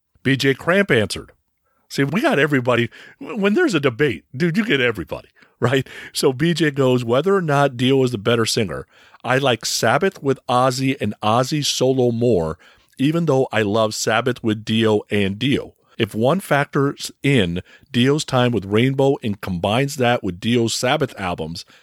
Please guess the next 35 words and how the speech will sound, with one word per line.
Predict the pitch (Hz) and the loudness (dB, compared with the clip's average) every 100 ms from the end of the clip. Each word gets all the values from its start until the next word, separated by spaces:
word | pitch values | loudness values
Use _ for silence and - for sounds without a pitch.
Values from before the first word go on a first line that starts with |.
| - | -6
now | 110 104 | -2 -2
that's | 98 120 117 90 - | -2 -2 -2 -2 -10
a | 98 | -8
competition." | 98 92 - 104 85 - - - - | -6 -4 -2 0 0 -4 -14 -20 -20
So | - 117 110 98 _ _ _ _ | -4 0 0 -2 _ _ _ _
what, | - 135 156 120 | -2 0 0 0
who | 180 196 | 2 2
would | 147 | 2
win | 143 | 2
the | 139 | 0
competition | - 131 - 131 117 120 | 2 0 2 0 0 -2
between | 110 120 110 | -2 0 0
Rainbow | 90 107 135 156 156 156 | 2 2 2 2 0 0
plus | - 120 131 | -2 0 0
Heaven | 123 135 | 0 0
and | 123 | 0
Hell | 110 117 117 | 2 2 2
plus | - 113 - | 2 -2 2
Mob | 113 110 110 | 2 2 2
Rules | 101 95 95 - - _ _ | 2 2 0 -4 -16 _ _
versus | 117 117 117 104 - | 0 0 0 -2 0
Ozzy | 113 123 123 | 0 2 0
Sabbath? | - 131 151 170 - _ _ _ _ _ _ _ | 0 2 2 0 -4 _ _ _ _ _ _ _
I | 95 | -2
guess | 107 101 | 0 0
we | 101 | -4
could | 107 | -6
figure | 101 101 | -4 0
that | 95 | 0
out | 90 90 | 0 0
later. | 131 127 123 - - _ | 2 2 0 -4 -20 _
He | - 127 123 | -2 0 2
also | 120 123 131 | 0 2 2
likes | 110 110 104 - | 4 2 0 -2
Ozzy's | 120 107 113 107 104 - | 2 2 2 0 0 -4